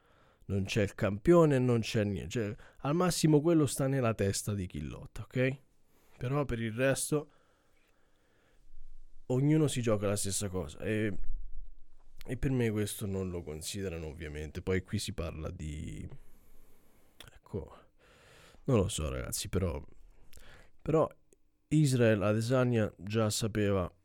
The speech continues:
quello che avrebbe fatto e per lui probabilmente rischiare non sarebbe stata la cosa migliore, come per nessun altro uomo al mondo. Perché, eh,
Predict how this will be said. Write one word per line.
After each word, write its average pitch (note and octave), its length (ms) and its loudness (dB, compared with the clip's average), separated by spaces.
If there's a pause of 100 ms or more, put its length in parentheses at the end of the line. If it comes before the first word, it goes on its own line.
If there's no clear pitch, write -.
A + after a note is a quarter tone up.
(460)
quello G2 400 -2
che - 120 -8
avrebbe F2+ 360 -4
fatto C3+ 720 2 (300)
e F#2+ 760 -6 (1700)
per C3+ 240 6
lui C3 240 8
probabilmente A2 680 4
rischiare G#2+ 440 2
non G2 160 2
sarebbe G2+ 360 0
stata G#2 200 -2
la F#2+ 80 -2
cosa F#2+ 240 -2
migliore, G2+ 460 0
come D#3+ 440 6
per B2+ 240 0
nessun B2 380 -2
altro G2 440 -2
uomo F3 480 2
al F#3 100 4
mondo. F#3+ 500 2 (1200)
Perché, F2+ 420 -4
eh, F2 420 -4